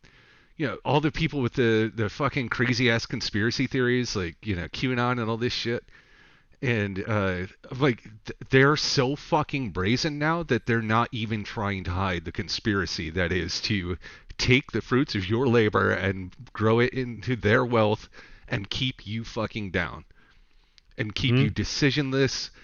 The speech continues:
Speaker 1: And, uh, if you think you're free because you have a fucking four oh one K and a job you have to go to, otherwise, like, your kids will starve, like, fuck that. You're, you're not free.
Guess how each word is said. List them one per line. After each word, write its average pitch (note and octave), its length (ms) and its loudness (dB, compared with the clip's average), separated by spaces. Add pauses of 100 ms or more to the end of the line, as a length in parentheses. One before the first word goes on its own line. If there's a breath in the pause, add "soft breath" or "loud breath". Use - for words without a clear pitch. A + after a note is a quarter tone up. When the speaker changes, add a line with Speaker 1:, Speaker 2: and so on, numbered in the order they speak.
(340 loud breath)
Speaker 1:
And, G2 440 -2
uh, G#2+ 100 2
if G2 340 0
you B2 100 -2
think C3+ 260 -2
you're C3 100 2
free B2 520 2
because G2+ 380 -2
you A2 200 -2
have A2+ 240 2
a G#2 100 -2
fucking G2+ 640 -4 (400 loud breath)
four C3 380 2
oh A#2+ 40 4
one A#2+ 220 2
K A#2+ 360 8
and G#2 120 4
a G2 60 0
job A2 360 4
you A#2 80 4
have A#2 100 2
to C#3 80 0
go A#2 180 4
to, A#2 240 2
otherwise, G#2+ 460 2
like, A2 180 -2
your A2+ 100 -4
kids A2+ 260 0
will C3 80 -2
starve, B2 460 0
like, G2 280 -2 (440 loud breath)
fuck - 320 -2
that. D2 260 -2
You're, A2+ 280 0
you're A2+ 160 -4
not A#2 300 2
free. B2 420 -2